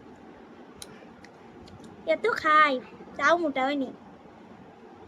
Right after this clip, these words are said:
এত খাই, তাও মোটা হয়নি, বুঝছো? কবে যে একটু মোটা হবো। আর এই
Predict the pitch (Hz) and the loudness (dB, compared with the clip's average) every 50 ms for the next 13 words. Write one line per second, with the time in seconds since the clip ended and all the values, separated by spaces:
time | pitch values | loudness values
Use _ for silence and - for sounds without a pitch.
0 | - - - - - - - - - - - - - - - - - - - - | -20 -20 -20 -20 -20 -20 -20 -20 -20 -20 -20 -20 -20 -20 -20 -20 -20 -20 -20 -20
1 | - - - - - - - - - - - - - - - - - - - 330 | -20 -20 -20 -20 -20 -20 -20 -20 -20 -20 -20 -20 -20 -20 -20 -20 -20 -18 -16 -6
2 | 302 - 339 349 339 339 320 - - 302 302 302 277 240 214 233 226 226 226 233 | -2 -2 -2 0 0 -2 -2 -2 -2 -2 -2 -2 -4 -6 -8 -10 -10 -10 -12 -14
3 | 254 277 - - - 247 233 233 247 247 - - - - - - - - - - | -14 -16 -12 -10 -8 -8 -8 -8 -10 -14 -18 -18 -20 -20 -20 -20 -20 -20 -20 -18
4 | - - - - - - - - - - - - - - - - - - - - | -18 -18 -20 -20 -20 -20 -20 -20 -20 -20 -20 -20 -20 -20 -20 -20 -20 -20 -20 -20
5 | - - - - - - - - - - - - - - - 311 302 302 285 311 | -20 -20 -20 -20 -20 -20 -20 -18 -20 -20 -18 -20 -16 -8 -2 0 0 2 2 2
6 | 311 277 302 311 311 311 - 320 302 302 285 254 262 262 269 285 277 277 262 233 | 2 4 2 2 0 0 -4 -4 -4 -4 -2 0 2 4 4 4 2 0 0 -2
7 | 214 202 - - - - - - - - - - - - - - - - - - | -4 -8 -12 -18 -20 -20 -20 -20 -20 -20 -20 -20 -20 -20 -20 -20 -20 -20 -20 -20
8 | - - - - - - - - - - - 226 - - - - - - - - | -18 -18 -18 -18 -20 -20 -20 -20 -20 -20 -20 -20 -20 -20 -20 -20 -20 -20 -20 -20
9 | - - - - - - - - - - - - - - - - - - - - | -20 -20 -20 -20 -20 -20 -20 -20 -20 -20 -20 -20 -20 -20 -20 -20 -20 -20 -20 -20
10 | - - - - - - - - - - - - - - - - - - - - | -18 -18 -20 -20 -20 -20 -20 -20 -20 -20 -20 -20 -20 -20 -20 -20 -20 -20 -20 -20
11 | - - - - - - 285 294 285 285 | -20 -20 -20 -18 -10 -6 -2 0 0 0